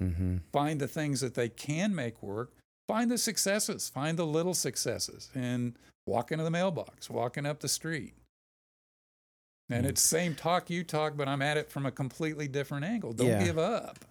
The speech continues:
Speaker 2: You know, don't reach that point that you can't do this anymore. So it, it's finding ways to move your body. There are lots of self-massage techniques that a person can learn, and I'm always good about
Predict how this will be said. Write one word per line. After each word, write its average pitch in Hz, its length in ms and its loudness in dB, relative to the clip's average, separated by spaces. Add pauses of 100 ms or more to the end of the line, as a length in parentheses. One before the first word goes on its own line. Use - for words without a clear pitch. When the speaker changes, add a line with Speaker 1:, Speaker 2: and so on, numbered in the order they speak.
(160)
Speaker 2:
You 123 100 -4
know, 139 220 0
don't 151 320 -2
reach 151 320 -2
that 139 240 0
point 143 360 -2
that 135 100 -4
you 131 140 -4
can't 135 400 -4
do 160 180 0
this 123 260 0
anymore. 95 420 -8 (300)
So 113 420 -2 (1120)
it, 151 180 -2
it's 160 180 2
finding 180 520 2
ways 151 640 2
to 143 100 -4
move 135 280 0
your 117 120 0
body. 98 420 0
There 135 200 2
are 131 200 4
lots 123 540 2
of 135 240 0
self-massage 143 1300 2
techniques 139 680 -2
that 143 120 0
a 135 60 -4
person 127 420 -4
can 160 240 -4
learn, 139 340 -2
and 123 120 -4
I'm 135 280 -2
always 139 600 2
good 107 500 -6
about 107 560 -4